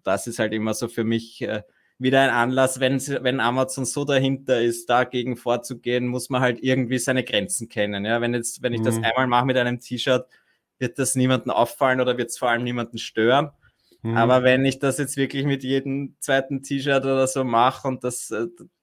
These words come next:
Speaker 1: denke ich mir dann schon, dass das irgendwann auffallen kann. Und dann muss man halt sich bewusst sein, dass vielleicht dann Amazon sagt, „Na ja, gut, dann drücke ich einmal auf X und der Account ist gelöscht“, ja.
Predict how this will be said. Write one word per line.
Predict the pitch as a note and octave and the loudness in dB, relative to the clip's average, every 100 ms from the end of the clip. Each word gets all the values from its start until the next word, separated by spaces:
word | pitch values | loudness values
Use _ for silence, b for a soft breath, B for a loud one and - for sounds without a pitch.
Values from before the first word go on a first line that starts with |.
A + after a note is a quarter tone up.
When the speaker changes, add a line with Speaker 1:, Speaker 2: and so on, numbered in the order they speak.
| _ | _
Speaker 1:
denke | C3 C#3 C#3+ | 0 2 0
ich | |
mir | C#3 C3+ | 0 2
dann | C3 | 2
schon, | C3 B2+ B2+ | 2 2 2
dass | B2+ | 0
das | B2 - | -4 -2
irgendwann | C#3+ C#3 A#2+ | 0 2 2
auffallen | G#2 A#2+ - A#2+ A#2 | 2 2 0 -2 -4
kann. | A2+ B2+ E3 G3 F#3+ b b b b b | -2 0 0 -2 -8 b b b b b
Und | - C3+ C3 | -8 -8 0
dann | B2+ B2+ C3+ C#3 C3+ | 2 4 2 -2 -4
muss | C3+ C3+ C3+ - | -4 -2 -4 -4
man | C#3 C#3+ | 0 2
halt | C3+ C3+ | 2 0
sich | D3 C3+ | -8 -4
bewusst | D3 C3 C3+ - | -4 -4 -6 -2
sein, | C#3+ C3 | -2 -2
dass | C3+ - | -4 -4
vielleicht | - C3 B2+ B2 C#3 | -6 2 2 2 -2
dann | C3+ | 0
Amazon | B2+ C3+ C3 C3+ | 0 0 -2 -2
sagt, | C#3 C3 | -2 -2
„Na | C#3+ C#3 | -2 0
ja, | C3+ | 0
gut, | C#3 C#3 | -2 -6
dann | C#3 C3 B2+ | -6 -6 -2
drücke | C3 C3 D3 | -2 -2 -2
ich | G#2 | 0
einmal | B2 C3+ | 2 2
auf | C#3 C3 | 2 0
X | C3 B2+ - | -6 -6 -8
und | C#3 C3+ | -6 -2
der | A#2 | 0
Account | B2+ - A#2+ A#2+ | 0 0 -2 -4
ist | B2 | -10
gelöscht“, | - A#2 F#2+ F#2 - - | -6 -4 -4 -6 -10 -6
ja. | A#2+ | -6